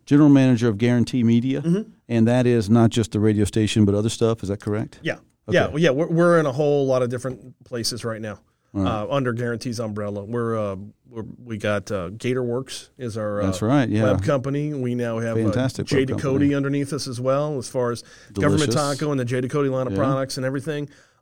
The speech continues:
Speaker 2: Um, we've got, uh, we've just launched a whole podcast network.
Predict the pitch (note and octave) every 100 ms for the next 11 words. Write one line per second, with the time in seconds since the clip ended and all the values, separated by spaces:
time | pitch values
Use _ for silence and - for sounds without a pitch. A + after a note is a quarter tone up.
0 | - C3 A#2+ G#2+ G#2 - C3 C3 B2 B2+
1 | A#2+ A#2+ A#2+ G#2+ G#2 B2 A#2+ C#3 C3+ C#3
2 | C3 C3+ - A#2 B2+ - B2 C3 - D3+
3 | C3 C#3+ C3+ D3+ E3 E3+